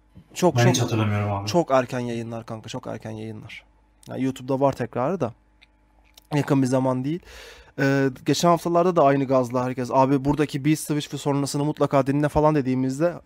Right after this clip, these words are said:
Speaker 1: hani D M X, <laughs> D-, D M X hissetmiştik, hatırlıyor musun? Havlamalar falan böyle hani. Abi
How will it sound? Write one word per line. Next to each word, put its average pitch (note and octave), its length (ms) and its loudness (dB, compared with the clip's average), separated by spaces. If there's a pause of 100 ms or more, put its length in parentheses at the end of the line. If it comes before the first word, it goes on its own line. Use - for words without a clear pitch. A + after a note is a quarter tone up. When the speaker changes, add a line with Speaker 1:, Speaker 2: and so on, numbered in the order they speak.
(340)
Speaker 1:
hani C3+ 400 -4
D D3 340 4
M D#3+ 120 8
X, - 240 -4
<laughs> D#3 800 -2
D-, D3+ 280 2
D D3+ 180 6
M E3 80 4
X E3 120 -2
hissetmiştik, B2 520 -6
hatırlıyor D3 340 -4
musun? C3 180 -6
Havlamalar B2 600 2
falan A#2+ 400 -2
böyle A#2 180 -6
hani. A#2+ 240 -8 (380)
Abi C3+ 240 -2